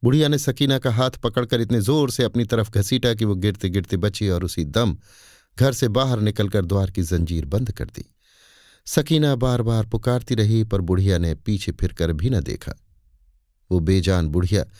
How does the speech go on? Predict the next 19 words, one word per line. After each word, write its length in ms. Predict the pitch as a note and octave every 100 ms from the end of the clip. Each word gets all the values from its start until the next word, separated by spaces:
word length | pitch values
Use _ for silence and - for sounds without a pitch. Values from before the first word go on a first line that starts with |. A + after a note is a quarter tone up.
| - - _ _
जिसे 220 | C3 C#3+
एक-एक 540 | D3 C#3+ D3 D3 C#3 -
पग 260 | - C3+
रखना 320 | A#2 G2+ G2
दूभर 380 | F2 F#2+ G2 A2+
था, 340 | - - - _ _ _ _ _ -
इस 180 | F2 D#2+
वक्त 380 | G2 - - - _ _
आवेश 480 | G2+ A2 G#2+ B2 -
में 140 | F#2 E2
दौड़ी 260 | F#2 F2+
लाला 280 | E2 E2 D#2
समरकांत 640 | C2+ D#2+ F#2 - F2 A2
के 120 | -
पास 300 | D2+ A#1+ C2+
चली 240 | - D#2 G2
जा 160 | A2
रही 260 | B1 A#1+ C#2
थी। 400 | - - -